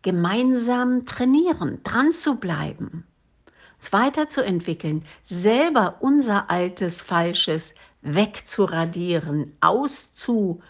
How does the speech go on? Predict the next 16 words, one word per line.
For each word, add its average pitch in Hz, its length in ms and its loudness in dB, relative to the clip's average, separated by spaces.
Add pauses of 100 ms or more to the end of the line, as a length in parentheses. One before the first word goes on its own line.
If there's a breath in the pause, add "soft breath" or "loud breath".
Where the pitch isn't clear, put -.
(3000 loud breath)
damit 190 280 -2
auch 175 180 -4
nichts - 460 -2
mehr 202 140 2
davon 190 400 0
übrig 226 420 -6
bleibt, - 300 -10
aufzulösen. 240 1300 -4 (1700 soft breath)
Damit 214 300 -2
wir 214 340 2 (340)
innerlich 233 520 -2
stark 233 580 -4
und 233 160 -8
stabil 214 480 -4
sind 233 380 -2
und 202 200 0